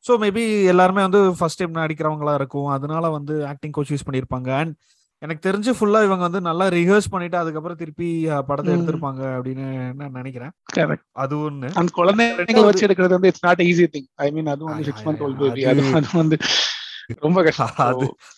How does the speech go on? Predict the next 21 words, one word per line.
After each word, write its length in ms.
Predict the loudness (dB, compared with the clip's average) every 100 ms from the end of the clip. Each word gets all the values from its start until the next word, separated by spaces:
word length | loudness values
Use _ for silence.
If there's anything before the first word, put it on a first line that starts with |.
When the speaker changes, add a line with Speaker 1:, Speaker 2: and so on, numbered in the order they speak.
| -2
Speaker 1:
அது 360 | 2 2 4
என்னமோ 380 | 2 2 -2 -2
உண்மைதான். 480 | -4 -6 -6 -6 -8
குழந்தைகளை 640 | -4 -2 0 0 0 0
வச்சுட்டு, 640 | 0 -2 -4 -4 -2 -2 -6 _ -20 _ _ -14 -14 -14 _ -12 -10 -2
அதுவுமே 380 | 2 4 4
வந்துட்டு, 580 | 4 4 2 2 2 2 -2 -10 -14 _ _
அஹ், 320 | -6 -2 0
அந்த 220 | -2 -4 -6
குழந்தைங்க 460 | -4 -6 -6 -4 0
பாக்குறப்பே 560 | 0 0 0 -2 2 4
வந்து 240 | 4 2
ரொம்ப 280 | 4 4 2 -4
சுட்டியா 400 | -8 -2 4 4
இருக்கும் 240 | 2 -2
அப்படின்றது 480 | -4 -4 -6 -6 -4
மாதிரி 240 | -4 -4
தான் 200 | -4 -2
வந்து 100 | -4 -6
ஃபீல் 180 | -2 -2
ஆச்சு. 400 | -2 -6 -8